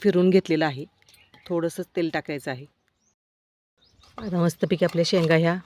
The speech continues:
वाफवलेल्या आहेत, शेंगा ह्या थोड्या थंड झालेल्या आहेत. आता यामध्ये आपण मसाला टाकूया, थोडीशी हळद, लाल तिखट,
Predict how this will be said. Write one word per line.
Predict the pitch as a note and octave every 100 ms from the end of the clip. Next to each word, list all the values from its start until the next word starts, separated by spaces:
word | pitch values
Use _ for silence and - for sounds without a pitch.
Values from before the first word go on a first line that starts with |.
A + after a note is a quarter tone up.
| -
वाफवलेल्या | E3+ E3+ E3+ E3 E3+ E3
आहेत, | D3+ - _
शेंगा | - - D#3 D#3
ह्या | E3 F3 F#3+ - - _
थोड्या | - E3 E3
थंड | F3 E3+
झालेल्या | F#3 F#3+ D3 D#3+
आहेत. | C#3+ D3+
आता | D#3+ D3+
यामध्ये | D3+ D#3 D#3
आपण | D3+ E3
मसाला | E3+ D#3+ D#3
टाकूया, | D3+ D#3 C#3 D3+ - _ - _ - _ _ _ _ _ _ _ - _ _ _ _ _ _ _ _ _ _ _ - _ _
थोडीशी | - E3+ D#3+ E3+
हळद, | D3 D#3+ - - - _ - _ - - _ _ _ - - - _ _ _ _ - - _ E3
लाल | E3 D#3 -
तिखट, | E3 E3+